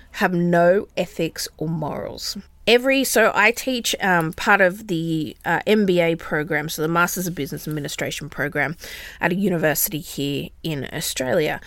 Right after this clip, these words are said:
Each subject has a module on ethics, identifying ethical models, identifying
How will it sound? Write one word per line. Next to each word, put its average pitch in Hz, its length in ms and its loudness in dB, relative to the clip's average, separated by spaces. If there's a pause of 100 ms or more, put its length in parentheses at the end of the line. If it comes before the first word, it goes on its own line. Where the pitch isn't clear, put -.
(420)
Each 262 320 4
subject - 680 0
has 208 420 4
a 226 40 6
module 165 680 2
on 156 260 -4
ethics, - 640 -6 (540)
identifying 180 1200 2 (200)
ethical 247 460 2
models, 190 800 0 (340)
identifying 170 880 0